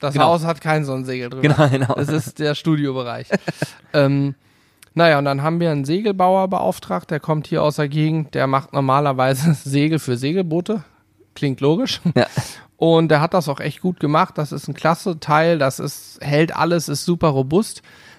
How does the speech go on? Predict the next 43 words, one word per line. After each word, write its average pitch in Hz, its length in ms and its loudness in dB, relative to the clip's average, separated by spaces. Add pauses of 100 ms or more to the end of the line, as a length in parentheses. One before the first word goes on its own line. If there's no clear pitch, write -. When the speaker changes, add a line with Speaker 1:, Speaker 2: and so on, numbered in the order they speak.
(200)
Speaker 1:
Aber 170 340 4
uns 185 240 -2
ist - 300 -8 (280)
leider, 185 560 4
muss 214 280 0
man 185 180 0
sagen, 165 300 4
relativ 165 500 0
schnell 175 380 0
schon 190 240 -4
klar 156 320 2
geworden, 160 360 -2
dass 139 220 -4
es - 220 -14
nicht 151 200 -6
die 151 80 -12
klügste 143 400 -8
Entscheidung 139 520 0
war, 175 260 0 (540)
ähm, 151 520 0 (320)
weil 151 360 4
das 165 220 2
Sonnensegel 160 680 2 (140)
immer 156 260 4
im 135 140 0
Wind 131 180 -2
flattert. 180 540 -2 (120)
Wenn 135 280 0
Orkan 151 420 2
angekündigt 147 580 -2
ist, - 180 -4
musst 131 200 -8
du's 117 140 -10
abnehmen, 147 560 0
weil 123 220 4
ist - 180 -6
gefährlich, 147 520 0
ne? 139 260 0
Wenn 131 120 -2
das 123 220 -6
irgendwie 123 380 -4
abhebt 143 360 0
oder 127 300 2